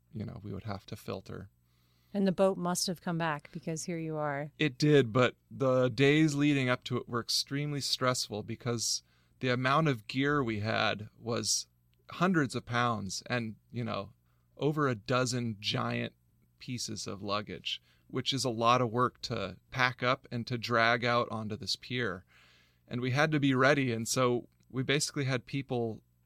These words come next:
Speaker 1: along the coast, like, at least one person, like, looking out for the boat, looking out at the horizon to r-, when someone did see it, they ran back and said, "We have to pack up everything in, like, twenty minutes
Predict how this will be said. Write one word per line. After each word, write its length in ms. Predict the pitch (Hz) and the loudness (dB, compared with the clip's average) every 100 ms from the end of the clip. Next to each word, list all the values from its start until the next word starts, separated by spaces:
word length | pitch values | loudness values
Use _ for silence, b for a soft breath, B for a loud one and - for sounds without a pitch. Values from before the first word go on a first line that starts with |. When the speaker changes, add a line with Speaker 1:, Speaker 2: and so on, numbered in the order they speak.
| _ _ - | _ _ -6
Speaker 1:
along 340 | 123 123 127 | -2 0 0
the 80 | 120 | -2
coast, 440 | - 131 120 - | 0 2 2 0
like, 140 | 90 110 | -4 -6
at 120 | 101 | -2
least 240 | 143 143 123 | 0 0 2
one 200 | 131 131 | 0 2
person, 500 | 139 139 131 131 117 | 4 4 4 0 -2
like, 120 | - | -6
looking 500 | - 131 160 - 160 | -6 2 2 4 2
out 220 | 131 127 - | 4 4 2
for 160 | 131 | -4
the 100 | 123 | -2
boat, 320 | 107 117 110 - | 0 2 2 0
looking 260 | 135 - 139 | -6 -4 -2
out 100 | 135 | -2
at 80 | - | -2
the 60 | |
horizon 560 | 123 127 113 120 123 110 | -2 0 4 2 2 -4
to 120 | - 117 120 | -6 -6 -4
r-, 60 | - - | -6 -4
when 160 | 151 151 | -4 -2
someone 320 | 170 160 143 | 0 2 2
did 180 | 151 143 | 0 0
see 200 | - 170 | 2 2
it, 100 | 135 | 0
they 120 | 127 | -4
ran 500 | 110 131 139 147 151 | -2 -2 0 2 2
back 340 | 135 135 123 127 | 4 4 2 -4
and 120 | 123 | -8
said, 280 | - 120 107 _ _ _ _ - | -6 -8 -12 _ _ _ _ -10
"We 100 | 160 | -6
have 120 | 208 | -6
to 80 | 190 | -6
pack 320 | - 196 185 | -2 -2 0
up 140 | 175 - - | -6 -6 -10
everything 640 | 202 202 185 165 151 143 139 | -4 0 2 2 4 2 2
in, 180 | 143 139 | 0 0
like, 240 | 123 117 _ | 0 -4 _
twenty 300 | - 175 180 185 | 0 2 4 6
minutes 500 | 156 127 139 - | 6 4 0 -4